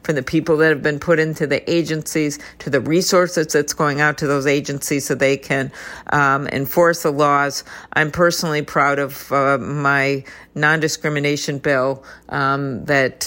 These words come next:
uh, makes sure that we've got some rules of the road in place on tech that hasn't been regulated in any way for decades. Um, my group of authors is what Samantha Bee called the Ocean's Eleven of co-sponsors. So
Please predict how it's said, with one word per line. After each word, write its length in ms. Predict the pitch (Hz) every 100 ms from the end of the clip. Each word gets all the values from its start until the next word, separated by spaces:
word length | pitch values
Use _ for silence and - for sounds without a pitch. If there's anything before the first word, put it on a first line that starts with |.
| -
uh, 180 | 151 131
makes 320 | 135 143 123
sure 220 | - 160 151
that 160 | 139
we've 180 | 143 139
got 200 | 143 139
some 180 | 147 143
rules 260 | 151 147
of 120 | 147 139
the 100 | 135
road 240 | 147 143
in 100 | 135
place 320 | - 143 135
on 160 | 143 139
tech 300 | 156 151 -
that 140 | 165
hasn't 300 | 156 139 139
been 180 | 139 127
regulated 520 | 131 123 123 160 226
in 160 | 285 269
any 220 | 233 151
way 480 | 127 127 135 180 208 - - -
for 160 | 214
decades. 680 | 220 156 123 - 160 226 208 - - - -
Um, 340 | 165 160 156 -
my 360 | 147 151 151 156
group 300 | 151 185 185
of 100 | 165
authors 380 | 160 160 147 151
is 200 | 143 143
what 240 | 147 139
Samantha 440 | - 151 151 151 143
Bee 240 | 147 147
called 360 | - 160 139 131
the 200 | 143 139
Ocean's 440 | 160 - 165 143
Eleven 540 | 143 151 160 156 131
of 160 | 135 -
co-sponsors. 880 | - 131 - 131 90 - 139 170 -
So 240 | 160 147